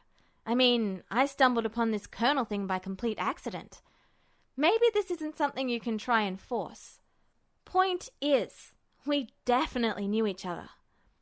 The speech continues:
And I bet if we can just figure out how, maybe we'll be able to figure out something about why we're here. He paused,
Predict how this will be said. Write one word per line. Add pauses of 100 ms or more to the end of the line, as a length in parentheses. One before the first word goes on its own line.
(460)
And
I
bet
if
we
can
just
figure
out
how, (600)
maybe
we'll
be
able
to
figure
out
something
about
why
we're
here. (800)
He
paused,